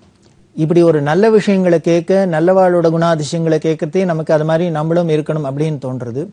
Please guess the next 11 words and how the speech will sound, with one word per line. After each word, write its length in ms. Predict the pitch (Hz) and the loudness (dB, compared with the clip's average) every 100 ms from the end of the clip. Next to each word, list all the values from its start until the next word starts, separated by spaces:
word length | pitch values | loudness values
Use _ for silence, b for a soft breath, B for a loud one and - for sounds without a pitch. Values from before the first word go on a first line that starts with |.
| b b b b - | b b b b -2
ஒரு 140 | 180 170 | 2 4
துரியோதனன், 680 | 165 196 202 196 196 196 151 - | 4 6 6 6 2 0 -4 -6
ராவணன் 520 | 160 180 185 190 190 170 | 0 2 2 2 0 0
முதலானவாளோட 880 | 170 175 180 185 175 170 175 170 160 | 0 2 2 2 2 4 4 4 2
கதையை 320 | 165 165 185 | 2 2 2
கேட்கறதே 520 | 170 170 160 160 160 196 | 0 -2 -2 -2 -2 -2
நமக்கு 240 | 170 156 | -2 -2
என்ன 140 | 151 165 | -2 0
ஆகுதுன்னா, 260 | 156 156 143 | -2 -4 0
இவாள 160 | 160 165 | 2 2
மாதிரி 180 | 180 | 2